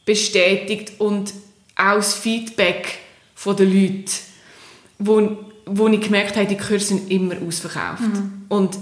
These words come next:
Speaker 1: ich kann mich fast nicht mehr retten.
Speaker 2: Mhm.
Speaker 1: Also sie sind immer gerade ausverkauft.
Speaker 2: Ja.
Speaker 1: Und da habe ich einfach gemerkt, hey, wow,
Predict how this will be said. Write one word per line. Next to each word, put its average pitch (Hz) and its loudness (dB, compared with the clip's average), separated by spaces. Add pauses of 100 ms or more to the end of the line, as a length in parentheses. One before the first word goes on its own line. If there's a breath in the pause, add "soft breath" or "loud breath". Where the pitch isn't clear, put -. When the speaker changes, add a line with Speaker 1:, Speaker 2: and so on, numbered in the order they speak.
Speaker 1:
ich 202 0
kann 190 2
mich 185 2
fast 190 0
nicht 196 2
mehr 180 0
retten. 156 -6
Speaker 2:
Mhm. 220 0
Speaker 1:
Also 208 4
sie 208 2
sind 226 0
immer 240 6
gerade 202 2
ausverkauft. 214 -4
Speaker 2:
Ja. 214 0
Speaker 1:
Und 208 0
da 214 6
habe 214 2
ich 180 2
einfach 190 -4
gemerkt, 185 -2
hey, 170 -6
wow, 143 0